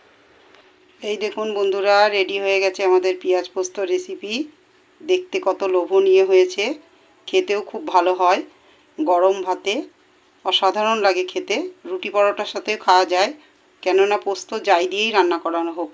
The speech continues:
না কেন, পোস্তর একটা নিজস্ব স্বাদ ও গুণ রয়েছে। তো আপনারাও একবার এইভাবে ট্রাই করবেন, আশা করি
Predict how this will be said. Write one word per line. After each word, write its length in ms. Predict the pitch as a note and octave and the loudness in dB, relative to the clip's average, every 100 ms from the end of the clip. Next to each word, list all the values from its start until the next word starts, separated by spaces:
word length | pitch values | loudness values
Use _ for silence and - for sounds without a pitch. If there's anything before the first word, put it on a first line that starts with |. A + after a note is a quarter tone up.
| E3+ | -8
না 60 | E3 | -4
কেন, 140 | D#3 F#3+ F#4 _ _ _ _ - | 0 0 -2 _ _ _ _ -8
পোস্তর 320 | F3+ - F#3+ F3+ | -8 -4 -2 -2
একটা 160 | F3+ G3 | -2 -2
নিজস্ব 340 | G3 E3+ F3 - F#3+ | 0 -2 -6 -8 -8
স্বাদ 260 | - E3 E3+ F#3 | -2 0 0 -2
ও 20 | E3 | -4
গুণ 140 | E3+ F3+ | -4 -2
রয়েছে। 340 | F3 E3+ E3 G#3 D4+ _ _ _ _ _ _ - | -2 -4 -6 -8 -8 _ _ _ _ _ _ -8
তো 60 | F3 E3+ | -2 0
আপনারাও 400 | F#3 F#3 F#3+ G3 F3+ | 2 4 4 4 2
একবার 260 | E3+ G3 - - F#3+ | 2 0 0 -8 -4
এইভাবে 300 | F#3 F3+ G3 G3 | -4 -4 -6 -4
ট্রাই 200 | E3+ F3 F#3 | -4 -4 -6
করবেন, 300 | E3+ F#3 D4+ - _ _ _ | -4 -2 -4 -6 _ _ _
আশা 220 | - E3+ F3+ | -10 -6 -6
করি 140 | F#3+ | -2